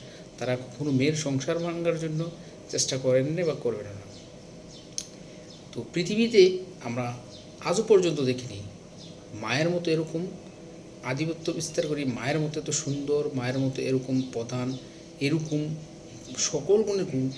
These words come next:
বৈশিষ্ট্যকারী কোনো মহিলা বা কোনো মেয়ে মানুষ আছে আমার ধারণা নেই। তো আমার মনে হয় প্রত্যেক সন্তানই মাকে শ্রদ্ধা করবেন, কারণ নবী করিম সাল্লাল্লাহু আলাইহি সাল্লামকে জিজ্ঞাসা করেছিলেন, "তোমার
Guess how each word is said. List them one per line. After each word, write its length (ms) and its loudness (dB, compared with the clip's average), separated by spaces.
বৈশিষ্ট্যকারী 580 0
কোনো 260 0
মহিলা 400 -2
বা 120 -16
কোনো 140 0
মেয়ে 280 0
মানুষ 360 -2
আছে 260 -2
আমার 220 -12
ধারণা 300 -10
নেই। 80 -14
তো 80 -12
আমার 180 -8
মনে 240 -4
হয় 240 -2
প্রত্যেক 540 0
সন্তানই 460 -4
মাকে 420 -4
শ্রদ্ধা 400 -10
করবেন, 300 -6
কারণ 200 -2
নবী 240 0
করিম 200 2
সাল্লাল্লাহু 640 0
আলাইহি 180 0
সাল্লামকে 500 -2
জিজ্ঞাসা 360 -2
করেছিলেন, 380 -2
"তোমার 340 0